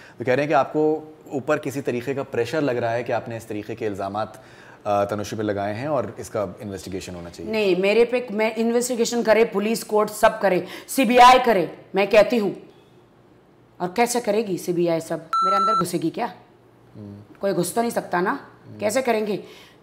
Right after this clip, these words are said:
Speaker 2: आप लोग कहते हो जो आप पे कुछ बुरा हुआ है तो बोलो, अभी बारह साल,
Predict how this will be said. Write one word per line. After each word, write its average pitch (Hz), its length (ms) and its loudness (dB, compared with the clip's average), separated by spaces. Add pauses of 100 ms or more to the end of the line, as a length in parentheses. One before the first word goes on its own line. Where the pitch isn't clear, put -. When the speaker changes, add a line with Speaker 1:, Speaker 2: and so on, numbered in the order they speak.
(600)
Speaker 2:
आप 202 240 8
लोग 240 140 4
कहते 233 240 4
हो 220 60 4
जो 233 120 6
आप 214 260 10
पे 233 180 8
कुछ - 400 -2
बुरा 220 260 8
हुआ 226 220 10
है 220 60 8
तो 233 100 2
बोलो, 220 260 6
अभी 190 240 2
बारह 214 320 10
साल, 233 280 8